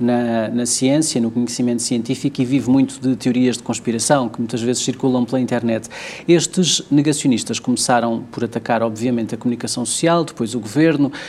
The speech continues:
seguiu-se o senhor vice-almirante e agora, ultimamente, eh, temos o próprio presidente da Assembleia da República, eh, o doutor Eduardo Ferro Rodrigues.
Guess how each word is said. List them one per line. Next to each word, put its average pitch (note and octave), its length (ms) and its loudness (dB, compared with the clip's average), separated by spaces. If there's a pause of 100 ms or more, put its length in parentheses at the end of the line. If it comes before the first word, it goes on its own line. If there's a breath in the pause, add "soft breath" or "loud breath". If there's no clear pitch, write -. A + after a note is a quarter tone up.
(140 loud breath)
seguiu-se A#2+ 400 -2
o - 20 -4
senhor B2 240 0
vice-almirante B2+ 840 2
e B2 280 0
agora, B2 300 2
ultimamente, C3 680 0 (320 loud breath)
eh, A#2 560 2
temos B2+ 400 2
o B2 360 -4
próprio A#2+ 480 0
presidente B2 440 0
da B2+ 80 0
Assembleia A#2+ 640 -2
da B2+ 160 2
República, A#2+ 600 -4
eh, A#2 460 -2
o A#2+ 60 -6
doutor B2+ 240 -2
Eduardo B2 340 0
Ferro - 280 -4
Rodrigues. A#2 380 -4